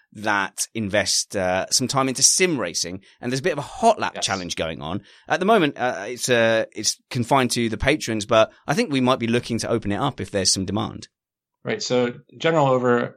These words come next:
Speaker 2: overview of the Hot Lap Challenge. We are playing Project Cars two on P C, Xbox, PlayStation, doesn't matter. And we are doing a twenty-one week drivers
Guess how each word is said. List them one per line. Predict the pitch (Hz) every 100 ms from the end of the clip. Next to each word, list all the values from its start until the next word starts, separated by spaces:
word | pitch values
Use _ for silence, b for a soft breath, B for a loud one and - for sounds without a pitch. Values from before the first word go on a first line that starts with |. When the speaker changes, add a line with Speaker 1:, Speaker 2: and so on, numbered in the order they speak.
| -
Speaker 2:
overview | 135 139 110 110 107
of | 101 95 95
the | 90 87 90
Hot | 87 85
Lap | 82 80
Challenge. | - 82 80 90 71
We | 92 110
are | 107
playing | - 95 87 85
Project | - 90 90 131
Cars | - 101 110
two | - 85 92 - -
on | 82 78
P | - 101
C, | - 95 95
Xbox, | 85 - - 85 92 -
PlayStation, | 87 85 85 82 90 98 -
doesn't | 85 127
matter. | - 78 95 135 B B B B
And | 92 90
we | 113 131
are | 123
doing | 107 107 104 104
a | 90 87
twenty-one | 90 - - 113 127 117 101 101 101 104
week | 92 95 - -
drivers | - 90 92 113 123